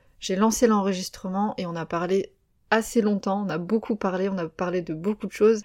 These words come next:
d'où la durée, euh, de l'épisode. Dans cet épisode, on parle évidemment d'ikigai, de mission de vie, on parle aussi d'épreuves,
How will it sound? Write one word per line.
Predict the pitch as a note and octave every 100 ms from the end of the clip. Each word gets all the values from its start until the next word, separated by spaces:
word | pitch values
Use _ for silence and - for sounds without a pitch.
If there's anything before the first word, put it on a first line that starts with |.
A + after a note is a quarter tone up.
| -
d'où | F#3 A3+ A#3
la | G#3 F#3
durée, | F3 F#3+ G#3 A3+ -
euh, | F3+ D#3+ E3+
de | F3+
l'épisode. | A3+ A3 - F#3 E3+ - -
Dans | G3 A3+
cet | B3 A#3 A3
épisode, | G3+ G3+ G#3 F#3
on | G3
parle | F3+ G3 F#3
évidemment | F3+ E3 F#3+ F#3+ F3 -
d'ikigai, | F3+ F#3 F3+ E3+ F#3 G3 G3
de | F3
mission | F3+ F#3 -
de | F#3+
vie, | F#3+ G#3+ G#3
on | F3+
parle | F3+ F3
aussi | F3 F3+
d'épreuves, | E3+ F#3+ - G#3+ G#3+